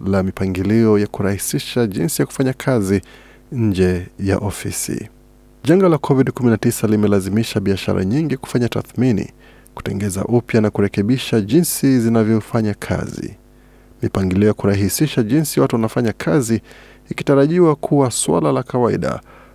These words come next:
waajiri watakuwa na fursa muhimu ya kusimamia shughuli na ustawi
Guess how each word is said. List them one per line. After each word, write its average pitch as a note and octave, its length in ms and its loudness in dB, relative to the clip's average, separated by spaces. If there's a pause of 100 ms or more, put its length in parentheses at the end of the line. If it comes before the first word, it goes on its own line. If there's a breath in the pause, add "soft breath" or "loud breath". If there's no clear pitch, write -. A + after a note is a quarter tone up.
(140)
waajiri G2 580 2
watakuwa G2+ 680 0
na F2+ 160 -4
fursa D3 400 0
muhimu A#2 680 0
ya G2+ 60 -4
kusimamia A2 600 0
shughuli D3 580 2 (440 loud breath)
na - 240 0
ustawi G2+ 680 -2